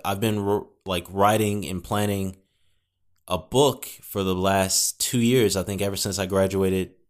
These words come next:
from college. And I just recently, like, a month or two to go, a month or two to go, why can't, why can't I ever, you would have thought in twenty-one episodes I would have learned how to talk a little bit.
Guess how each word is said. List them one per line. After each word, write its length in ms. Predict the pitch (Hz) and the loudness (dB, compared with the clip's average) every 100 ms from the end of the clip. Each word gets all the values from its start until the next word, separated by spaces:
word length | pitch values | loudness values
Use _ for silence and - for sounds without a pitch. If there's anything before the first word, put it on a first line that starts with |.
| _ - | _ -12
from 200 | 101 90 | -8 -2
college. 580 | 104 104 95 85 - - | 0 2 0 -4 -8 -10
And 420 | 90 90 90 87 _ _ _ _ - | -6 -4 -4 -8 _ _ _ _ -6
I 100 | 98 | -4
just 240 | 104 101 110 | 0 0 2
recently, 720 | 120 117 104 101 104 104 - - | 2 2 0 -2 -4 -6 -14 -12
like, 320 | 95 87 - | -4 -4 -4
a 100 | - | -6
month 320 | 95 98 107 110 | -2 0 0 -2
or 80 | |
two 220 | 92 101 95 | -4 -4 -4
to 80 | |
go, 260 | 92 92 - - | -2 -4 -4 -10
a 80 | 90 | -10
month 340 | 87 95 117 117 | -6 0 0 0
or 60 | |
two 200 | 95 95 | -2 -2
to 80 | 90 | -2
go, 380 | 85 90 92 95 _ _ _ _ _ - _ | -2 -2 -2 -4 _ _ _ _ _ -20 _
why 180 | 98 95 | -2 -2
can't, 320 | - 90 - | -2 -10 -10
why 280 | 69 95 101 | -4 0 0
can't 360 | 92 98 85 - | -2 -8 -8 -8
I 180 | 90 - | -10 -10
ever, 320 | - 104 107 - - - - | -10 -4 -4 -6 -16 -14 0
you 80 | 170 | 2
would 80 | |
have 100 | 190 | 4
thought 180 | 175 170 | 6 4
in 80 | 131 | 4
twenty-one 340 | 143 131 123 | 2 2 2
episodes 360 | 120 113 104 92 | 0 0 -2 0
I 40 | 92 | 0
would 120 | 92 | 0
have 80 | 90 | 0
learned 220 | 95 92 | 0 0
how 120 | 85 | 0
to 60 | 80 | 0
talk 340 | 101 90 - | 2 0 0
a 40 | |
little 200 | 80 78 | -6 -6
bit. 360 | - 78 69 | -6 -6 -8